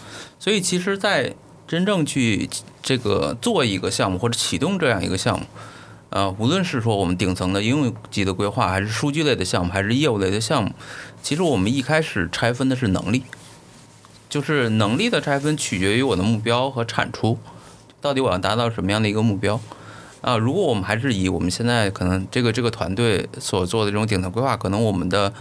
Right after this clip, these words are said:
输入是一个战略或者整个企业现状的一个输入，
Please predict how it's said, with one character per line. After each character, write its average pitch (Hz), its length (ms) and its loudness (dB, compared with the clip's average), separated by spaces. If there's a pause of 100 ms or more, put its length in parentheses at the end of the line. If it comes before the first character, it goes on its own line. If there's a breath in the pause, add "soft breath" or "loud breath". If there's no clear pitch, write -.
(360 loud breath)
输 151 240 -2
入 208 180 2
是 123 180 -2
一 92 60 2
个 95 140 2
战 110 200 0
略 98 360 0 (180)
或 101 100 -2
者 - 420 -2 (280)
整 92 160 0
个 92 100 2
企 95 200 -4
业 92 100 -2
现 107 180 -2
状 120 220 0
的 95 60 0
一 98 40 -2
个 104 80 -4
输 123 220 -2
入， 131 180 0